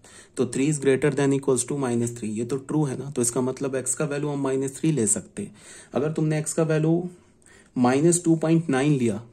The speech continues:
तो माइनस टू पॉइंट नाइन का भी ग्रेटेस्ट इंटीजर क्या होगा? थ्री, सॉरी, माइनस थ्री।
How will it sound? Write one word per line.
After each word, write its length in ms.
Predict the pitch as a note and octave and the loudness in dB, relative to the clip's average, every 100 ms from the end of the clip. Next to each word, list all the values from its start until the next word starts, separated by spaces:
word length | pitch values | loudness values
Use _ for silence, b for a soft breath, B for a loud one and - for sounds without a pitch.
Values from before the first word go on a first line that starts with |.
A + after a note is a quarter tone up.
| - | -2
तो 80 | |
माइनस 360 | B2 B2+ D3+ D#3+ | 2 2 2 0
टू 120 | D#3 | -2
पॉइंट 240 | D3+ D#3+ C#3+ | 0 0 0
नाइन 180 | C3 D#3 | 0 0
का 100 | E3+ | 2
भी 100 | E3+ | 2
ग्रेटेस्ट 380 | E3 D#3+ D#3+ D#3 | 2 2 2 2
इंटीजर 340 | D#3 D#3+ D#3+ | 2 4 4
क्या 140 | D#3 | 2
होगा? 260 | C3+ A2 G2+ | 2 0 -4
थ्री, 320 | - D#3 E3+ - _ B B | -4 -2 -2 -6 _ B B
सॉरी, 260 | - A#2 A2 | 0 2 2
माइनस 440 | A2+ C3+ F3+ F3+ | 4 6 6 6
थ्री। 120 | - | 2